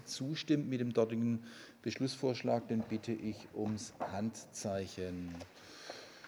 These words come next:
Gibt's dazu Gegenstimmen, Enthaltungen? Dann war das, äh, Zustimmung, eine einstimmige. Vielen Dank dafür.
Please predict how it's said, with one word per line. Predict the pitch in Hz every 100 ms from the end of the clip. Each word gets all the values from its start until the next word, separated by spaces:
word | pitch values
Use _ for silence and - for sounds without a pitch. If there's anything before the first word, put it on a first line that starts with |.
| - - - -
Gibt's | 131 - -
dazu | 127 117 - 117 107
Gegenstimmen, | 117 123 147 156 - - 151 151 147 147 147 127 - - -
Enthaltungen? | 110 110 95 107 120 131 - 127 123 123 117
Dann | 113 113
war | 110 107
das, | 107 -
äh, | 107 101 101
Zustimmung, | 95 95 - 135 131
eine | 123
einstimmige. | 117 123 - 120 117 117 113
Vielen | 110 107 98 107
Dank | 117 175 -
dafür. | 151 - 147 147